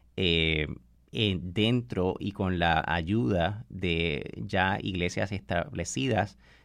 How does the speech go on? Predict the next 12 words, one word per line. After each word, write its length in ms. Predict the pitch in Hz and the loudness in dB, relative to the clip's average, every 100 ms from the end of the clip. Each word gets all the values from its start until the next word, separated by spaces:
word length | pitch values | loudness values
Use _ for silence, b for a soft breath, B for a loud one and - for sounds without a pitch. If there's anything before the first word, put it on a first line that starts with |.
| b _ | b _
angloamericanas, 1040 | 117 104 92 87 85 80 - 101 82 95 - | -2 0 2 2 0 -2 0 0 0 -4 -4
eh, 120 | 95 | -2
o 240 | 85 80 | 0 4
anglos, 380 | 98 110 82 95 | 4 4 0 -6
perdón. 360 | - 92 85 87 b b b - | -8 -6 -6 -6 b b b 0
Eh, 480 | 104 87 82 80 80 - - - | 4 4 4 2 0 -4 -12 -6
así 260 | 107 - 104 | -4 -2 0
que 180 | 107 | 2
es 80 | 101 | 4
un, 200 | 123 123 - | 4 2 2
es 140 | 104 | 2
un 400 | 123 120 123 113 | 4 4 2 0